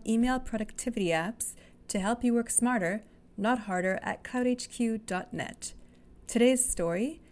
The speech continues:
five reasons to use email marketing software.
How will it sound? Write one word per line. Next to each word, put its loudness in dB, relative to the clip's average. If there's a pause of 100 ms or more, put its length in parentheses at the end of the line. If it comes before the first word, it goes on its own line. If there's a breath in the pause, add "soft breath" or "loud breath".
(320 soft breath)
five 0
reasons 2
to 0
use 0
email 0
marketing 0
software. -6